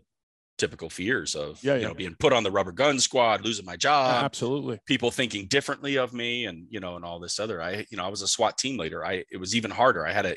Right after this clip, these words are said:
Speaker 1: image
Speaker 2: Yeah, you
Speaker 1: and
Speaker 2: got
Speaker 1: a,
Speaker 2: the
Speaker 1: I had a,
Speaker 2: Ugh.
Speaker 1: you know, leadership to kind of uphold. And
Speaker 2: I was the
Speaker 1: um,
Speaker 2: same way, man. And then
Speaker 1: tough.
Speaker 2: till I got to a point where I was like, "Fuck it." You know what, Dan? I, I, I don't care what people think anymore.
Speaker 1: Yeah.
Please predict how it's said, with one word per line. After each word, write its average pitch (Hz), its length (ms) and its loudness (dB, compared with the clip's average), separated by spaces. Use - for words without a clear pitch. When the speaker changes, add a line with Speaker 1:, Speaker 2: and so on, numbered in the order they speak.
Speaker 1:
image 110 440 2
Speaker 2:
Yeah, 190 160 6
you 90 140 6
Speaker 1:
and 90 80 2
Speaker 2:
got 92 260 4
Speaker 1:
a, - 60 -16
Speaker 2:
the 107 200 -2
Speaker 1:
I 104 40 4
had 113 200 4
a, 95 120 4
Speaker 2:
Ugh. 107 100 -4
Speaker 1:
you 120 80 -2
know, 95 160 4
leadership 135 640 4
to 87 240 -4
kind 98 200 -4
of 76 120 -4
uphold. 82 500 -4
And 82 320 -10
Speaker 2:
I 165 60 2
was 220 100 2
the 185 80 2
Speaker 1:
um, 175 60 2
Speaker 2:
same 233 180 0
way, 269 220 -2
man. 151 360 -2
And 160 160 2
then 156 120 8
Speaker 1:
tough. - 100 4
Speaker 2:
till - 120 2
I 196 100 4
got 220 180 2
to 202 80 0
a 170 60 2
point 190 280 -4
where - 120 0
I 151 40 4
was 160 180 -2
like, 147 140 -2
"Fuck - 260 -2
it." 113 140 -4
You 123 80 -8
know 123 120 -2
what, 147 220 0
Dan? 160 260 0
I, 143 300 2
I, 190 100 6
I - 20 8
don't 247 180 4
care 202 240 6
what 156 160 4
people 127 460 0
think 240 220 0
anymore. 92 320 -6
Speaker 1:
Yeah. 85 180 0